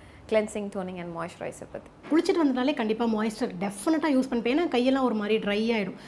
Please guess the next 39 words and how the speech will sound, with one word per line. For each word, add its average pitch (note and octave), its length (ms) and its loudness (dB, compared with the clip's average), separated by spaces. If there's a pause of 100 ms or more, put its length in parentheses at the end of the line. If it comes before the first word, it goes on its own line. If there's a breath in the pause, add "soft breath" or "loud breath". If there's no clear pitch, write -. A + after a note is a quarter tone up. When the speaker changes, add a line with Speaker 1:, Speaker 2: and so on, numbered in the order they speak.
(180 loud breath)
Speaker 2:
அதனால B3+ 280 4
எனக்கு A3 220 2
ரொம்ப A#3+ 160 2
ட்ரை G3+ 40 -6
ஸ்கின். B3+ 380 2
ஆனா D#4 180 6
நான் D#4+ 40 4
அதை G#3+ 320 4
ரெகுலரா D4+ 380 6
யூஸ் D4 140 4
பண்ணிட்டு C4 280 2
இருக்கனால B3+ 240 2
என்னோட C4+ 320 2
பாடியோட C4 600 6
டோன் E4 260 6
நல்லா G3+ 240 4
மாறி F#3+ 260 4
இருக்கு. F#3+ 280 -2 (340 loud breath)
ஆ, G3 720 2 (420)
இது C4+ 240 4 (340)
பாடி B3 380 6
லோஷன் D4+ 360 4 (120)
எவ்ரிடே A3 680 2
குளிச்சிட்டு A#3+ 300 -2
வந்த A#3 260 4
உடனே A#3 260 2 (240 loud breath)
and A#3 240 6
morning C4 320 6
and A3+ 100 4
e-, A3+ 300 0
evening B3+ 200 6
எல்லாம் C#4+ 220 2
வீட்ல C#4 280 2
இருந்தேன்னா D4 400 2
த்ரீ - 20 2
டைம்ஸுமே C4 520 2
நான் A3+ 280 4
யூஸ் G#3+ 160 -2
பண்ணுவேன். A#3+ 320 2